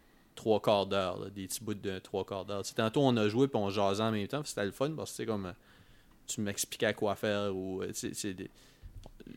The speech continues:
je progresse, là, tu sais, ça, c'est, c'est, c'est, c'est un aspect le fun, mais, tu sais, pour jouer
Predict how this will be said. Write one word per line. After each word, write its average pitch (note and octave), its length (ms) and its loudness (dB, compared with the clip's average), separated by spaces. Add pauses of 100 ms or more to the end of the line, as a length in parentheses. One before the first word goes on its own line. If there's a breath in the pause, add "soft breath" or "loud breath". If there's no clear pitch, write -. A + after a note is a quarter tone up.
je - 160 -4
progresse, A2 800 4
là, F#3 140 -6
tu D#3+ 200 -4
sais, - 200 -12
ça, B2 160 -2
c'est, - 220 -6
c'est, - 200 -10
c'est, - 240 -4
c'est - 140 -2
un G#2 80 0
aspect G2+ 360 0
le G2+ 60 -2
fun, B2+ 220 0
mais, D3+ 140 -2
tu - 60 -2
sais, C#3 60 -2
pour A#2 240 0
jouer C#3 400 4